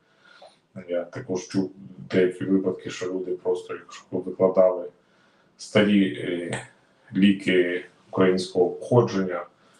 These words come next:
в місцевий там О Л Ікс, то одразу їх викупляють за великі гроші, тому що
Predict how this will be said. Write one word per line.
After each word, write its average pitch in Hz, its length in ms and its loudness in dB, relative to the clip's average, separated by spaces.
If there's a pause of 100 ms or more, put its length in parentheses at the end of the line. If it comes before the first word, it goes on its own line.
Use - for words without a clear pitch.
(400)
в 90 160 -12 (100)
місцевий 90 500 0
там 85 180 -6
О 87 120 4
Л 95 180 6
Ікс, - 280 -2
то - 220 -2
одразу 92 400 2
їх 85 200 -10
викупляють 95 680 2
за 85 260 -4
великі 90 480 -4
гроші, 90 400 -2
тому 87 160 -16
що - 260 -10